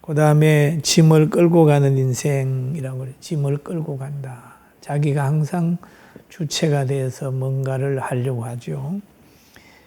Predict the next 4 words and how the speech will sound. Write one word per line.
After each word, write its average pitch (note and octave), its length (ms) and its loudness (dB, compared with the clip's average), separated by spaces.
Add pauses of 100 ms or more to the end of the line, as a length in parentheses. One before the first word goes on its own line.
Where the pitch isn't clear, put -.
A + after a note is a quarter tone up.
(140)
그다음에 D3 540 4
바퀴를 D3 560 4
달면서 C#3 580 0
나름대로의 C#3 1040 2